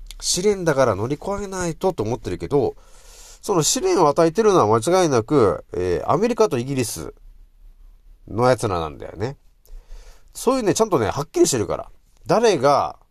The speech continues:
あなたに試練を与えたんですかと。ね、そんな苦しい思いを誰が与えたのか。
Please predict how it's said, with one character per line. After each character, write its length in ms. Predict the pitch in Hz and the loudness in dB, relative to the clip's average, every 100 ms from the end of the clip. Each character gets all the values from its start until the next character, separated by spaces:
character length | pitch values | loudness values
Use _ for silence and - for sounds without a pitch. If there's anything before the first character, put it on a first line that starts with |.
| _ | _
あ 100 | 98 | 0
な 140 | 147 | 2
た 140 | 143 104 | 2 0
に 280 | 117 92 - | 0 -4 -2
試 220 | - 170 | 0 2
練 160 | 151 | 2
を 80 | 92 | 2
与 220 | 82 139 | 0 2
え 60 | 139 | 0
た 160 | 170 151 | 0 -2
ん 60 | |
で 80 | 90 | -4
す 100 | - | -2
か 120 | 113 | -4
と。 140 | - - - - - | -2 -8 -8 -8 -6
ね、 80 | 110 | -4
そ 120 | 139 | -2
ん 60 | 165 | 0
な 100 | 165 | 0
苦 260 | - 170 190 | 0 0 2
し 240 | - 190 | 0 2
い 80 | 127 | 2
思 180 | 104 117 | 4 2
い 40 | |
を 100 | 82 | 2
誰 340 | 90 175 185 | 0 2 2
が 340 | 113 139 82 71 | 4 2 2 -2
与 220 | 90 117 | 0 2
え 60 | 110 | 2
た 160 | 127 | 0
の 120 | 90 | 0
か。 260 | 71 101 | 0 0